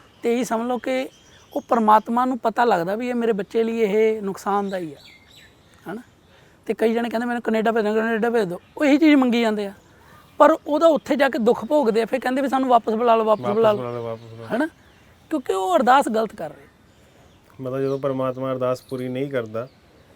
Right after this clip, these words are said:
Speaker 2: ਤਾਂ ਇਸ ਦੇ ਪਿੱਛੇ ਵੀ ਭਲਾ।
Speaker 1: ਦੇਖੋ, ਹਾਂ, ਉਹ ਆਪਣੇ ਬੱਚੇ ਨਾਲ ਪਿਆਰ ਕਰਦਾ ਨਾ।
Speaker 2: ਹੂੰ।
Speaker 1: ਫਿਰ ਤੁਹਾਡੀ ਮੰਗ ਜਿਹੜੀ ਆ, ਜਿਹੜਾ ਹੁਣ ਤੁਸੀਂ, ਮੈਂ ਤੁਹਾਨੂੰ ਦੱਸਿਆ ਵੀ ਉਹਦੇ ਨਾਮ ਜਿਹੜਾ ਉਹਦੀ ਕਰੰਸੀ ਆ।
Speaker 2: ਹੂੰ।
Speaker 1: ਹੁਣ ਜਿਹੜਾ ਤੁਸੀਂ ਨਾਮ ਬਾਣੀ ਜਪਿਆ ਹੁੰਦਾ,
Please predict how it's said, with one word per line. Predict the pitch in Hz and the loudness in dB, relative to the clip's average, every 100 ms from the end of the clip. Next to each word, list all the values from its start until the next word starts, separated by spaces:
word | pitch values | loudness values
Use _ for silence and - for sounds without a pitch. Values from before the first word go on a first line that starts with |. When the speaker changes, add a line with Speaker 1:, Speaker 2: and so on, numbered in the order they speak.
| _ _ _ - | _ _ _ -8
Speaker 2:
ਤਾਂ | 123 | -6
ਇਸ | 120 | -4
ਦੇ | 131 | -6
ਪਿੱਛੇ | 127 - 139 | -8 -6 -6
ਵੀ | |
ਭਲਾ। | 127 127 101 - _ _ - | -4 -4 -6 -10 _ _ -10
Speaker 1:
ਦੇਖੋ, | 180 196 - - 208 | -8 -8 -12 -8 -4
ਹਾਂ, | 214 - - - | -4 -8 -20 -4
ਉਹ | 262 277 311 320 - - | 2 4 4 2 -4 -2
ਆਪਣੇ | 247 - 269 | -2 0 -2
ਬੱਚੇ | 214 - 269 | -2 -4 -6
ਨਾਲ | |
ਪਿਆਰ | 277 202 226 | -2 2 2
ਕਰਦਾ | 262 214 170 | 0 -6 -8
ਨਾ। | 180 262 _ - | -14 -18 _ -16
Speaker 2:
ਹੂੰ। | 110 104 - _ | -16 -16 -20 _
Speaker 1:
ਫਿਰ | 285 | -2
ਤੁਹਾਡੀ | 269 311 247 | 0 0 2
ਮੰਗ | 233 220 240 | 2 2 2
ਜਿਹੜੀ | 254 277 285 | -2 0 0
ਆ, | 269 | 0
ਜਿਹੜਾ | 226 269 | 0 0
ਹੁਣ | 262 262 | -2 -4
ਤੁਸੀਂ, | 262 226 | -4 -4
ਮੈਂ | 247 240 | -4 -4
ਤੁਹਾਨੂੰ | 254 233 | -4 -4
ਦੱਸਿਆ | 208 262 | -4 -2
ਵੀ | 262 | -2
ਉਹਦੇ | 247 262 | -2 0
ਨਾਮ | 208 196 214 | 2 2 2
ਜਿਹੜਾ | 220 240 | -2 0
ਉਹਦੀ | 247 247 | -2 -4
ਕਰੰਸੀ | 247 214 - 226 175 | -4 -4 -4 -8 -10
ਆ। | - _ _ _ 120 | -12 _ _ _ -18
Speaker 2:
ਹੂੰ। | 113 107 | -16 -8
Speaker 1:
ਹੁਣ | 247 | -4
ਜਿਹੜਾ | 262 294 | -2 -2
ਤੁਸੀਂ | 277 285 | -2 -2
ਨਾਮ | 240 208 220 | 2 2 2
ਬਾਣੀ | 226 240 | 0 -2
ਜਪਿਆ | 208 190 202 226 | 0 -2 0 -2
ਹੁੰਦਾ, | 240 220 214 | 0 -2 -4